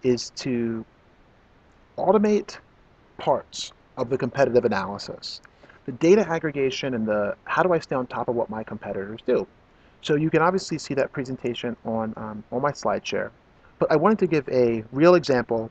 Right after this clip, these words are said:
of, uh, how this actually works in the flesh. So basically, um, one example that I'm using here is with this site, Built With. And Built With,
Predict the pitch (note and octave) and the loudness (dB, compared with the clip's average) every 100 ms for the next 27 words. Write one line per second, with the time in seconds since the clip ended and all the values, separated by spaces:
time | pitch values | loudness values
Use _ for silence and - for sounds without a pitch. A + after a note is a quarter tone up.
0 | _ _ A#2+ A2+ A2 G#2+ A2+ A2 G#2 - | _ _ 2 4 2 -2 -6 -8 -12 -4
1 | - D3+ D3 - C3+ - A#2 G#2 G#2 - | 2 2 2 -2 -4 -4 -4 -4 -6 -8
2 | - C3 C3 B2+ B2+ A#2+ _ - A2 - | -4 -2 0 -2 -6 -8 _ -8 -8 -8
3 | - - - - - _ _ - _ - | -12 -14 -12 -14 -14 _ _ -20 _ -2
4 | A3+ C#4+ - - F#3+ E3+ D3 C#3+ C#3 - | 2 2 -2 0 2 2 0 -2 -6 -14
5 | - G#3+ A3+ E3+ D3+ C#3+ B2+ A#2+ B2 A2+ | -2 0 2 0 -2 0 0 -2 -4 -2
6 | A2+ A2+ A#2+ - A2+ - G2+ - - A2 | 0 0 -2 -6 -8 -6 -6 -4 -4 -2
7 | E2 C#2+ - - _ _ _ _ _ _ | -4 -10 -14 -20 _ _ _ _ _ _
8 | - - F#3+ G3 D4 A#3+ | -20 -6 -2 2 2 2